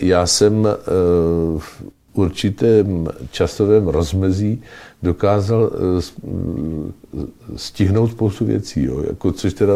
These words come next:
jako jak jsi to tak vyjmenoval, tak se mě to tak jako vybavilo, jo. Prostě, že to byly vlastně, eh, pořady tohoto typu, že to byly, eh, televizní filmy, eh, filmy, eh, jako takové, eh, že,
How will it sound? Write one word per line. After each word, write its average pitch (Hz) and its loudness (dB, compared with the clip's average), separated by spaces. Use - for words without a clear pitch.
jako 95 0
jak 104 4
jsi - -16
to 110 0
tak 107 4
vyjmenoval, 101 2
tak 101 -2
se - -2
mě 98 0
to 98 0
tak 98 -4
jako 98 -2
vybavilo, 92 2
jo. 80 0
Prostě, 82 -4
že 82 -4
to 87 -2
byly 85 0
vlastně, 82 -2
eh, - -2
pořady 85 0
tohoto 90 -2
typu, 95 0
že 82 0
to 85 -4
byly, 90 0
eh, 80 -4
televizní 90 -2
filmy, 90 -2
eh, 76 -2
filmy, 92 0
eh, 85 2
jako 85 0
takové, 90 0
eh, 85 0
že, 80 0